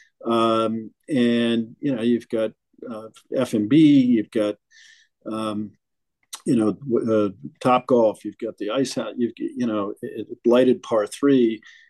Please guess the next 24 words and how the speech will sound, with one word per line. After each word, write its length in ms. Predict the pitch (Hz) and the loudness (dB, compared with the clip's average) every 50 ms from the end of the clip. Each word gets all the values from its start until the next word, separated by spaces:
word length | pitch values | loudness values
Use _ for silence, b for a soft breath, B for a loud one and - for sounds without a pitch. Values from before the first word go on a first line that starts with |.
| b _ | b _
and 100 | - 131 | 0 2
then 140 | 139 143 139 | 2 2 2
two 260 | 139 - - 175 170 | 2 4 6 6 6
amazing 360 | 156 143 143 143 156 147 151 143 | 6 4 0 -2 -2 -4 -4 -6
golf 220 | 139 139 160 - | -6 -6 -8 -8
courses 340 | - - 87 - - - - - | -12 -14 -14 -14 -16 -20 -14 -8
built 240 | - 113 113 104 - | -4 -4 -4 -4 -6
by 240 | - 110 110 107 98 _ - | -6 -6 -6 -6 -8 _ -10
Gil 340 | 107 101 110 113 110 113 | -8 -6 -6 -4 -4 -6
and, 240 | 110 104 104 104 92 - _ _ _ 113 | -6 -8 -10 -12 -14 -16 _ _ _ -16
and, 240 | 107 104 101 98 98 _ - - | -14 -14 -14 -14 -16 _ -20 -14
and 180 | 107 101 104 101 | -12 -12 -12 -10
Bo 200 | 110 110 107 107 | -8 -8 -6 -6
Welling, 480 | 107 120 127 143 131 104 95 98 - _ - | -4 -4 -4 -4 -4 -6 -8 -12 -18 _ -10
and, 360 | 127 113 107 104 107 104 101 B B B B B B B B B _ - | -8 -6 -6 -6 -6 -8 -10 B B B B B B B B B _ -10
um, 460 | 120 110 107 107 104 104 104 101 104 | -6 -4 -2 -2 -2 -4 -4 -8 -8
where 180 | - - 113 113 | -4 0 2 2
we're 140 | 113 117 117 | 2 2 2
gonna 180 | 120 113 107 | 2 0 0
hold 280 | 104 120 117 113 110 117 | 2 2 4 4 4 2
everything 720 | 110 107 117 113 107 101 _ _ _ - - 113 117 120 | 0 0 2 0 0 0 _ _ _ -8 -4 0 2 2
that 100 | 117 120 | 2 4
we 120 | 120 123 120 | 4 2 2
do. 220 | 131 147 135 - | 2 0 -2 -4